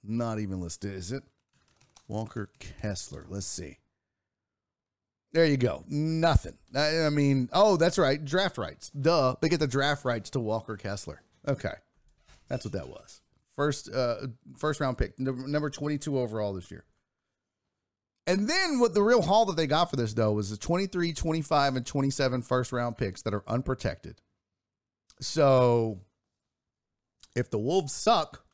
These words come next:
that's not good. They get a twenty-six,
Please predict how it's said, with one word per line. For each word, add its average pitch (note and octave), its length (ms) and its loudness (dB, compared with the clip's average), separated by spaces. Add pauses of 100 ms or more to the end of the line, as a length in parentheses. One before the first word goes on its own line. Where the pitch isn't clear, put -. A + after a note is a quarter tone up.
(1120)
that's B2+ 1080 0
not C#3+ 320 4
good. C#3 200 4
They A#2+ 80 0
get D3+ 120 2
a C3 60 2
twenty-six, - 840 -4